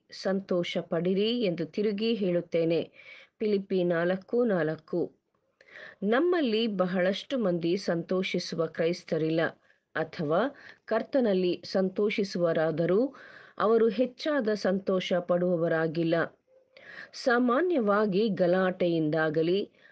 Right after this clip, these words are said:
ಅರಚಾಟುವಿಕೆಯಿಂದಾಗಲಿ ಈ ಸಂತೋಷ ಪಡುವುದಲ್ಲ, ಅಥವಾ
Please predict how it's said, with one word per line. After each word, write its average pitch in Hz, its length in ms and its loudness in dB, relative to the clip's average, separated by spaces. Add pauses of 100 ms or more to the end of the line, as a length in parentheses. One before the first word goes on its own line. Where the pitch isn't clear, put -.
(120)
ಅರಚಾಟುವಿಕೆಯಿಂದಾಗಲಿ 185 1800 0 (120)
ಈ 196 100 0
ಸಂತೋಷ 196 560 -2
ಪಡುವುದಲ್ಲ, 170 680 0 (320)
ಅಥವಾ 160 580 -2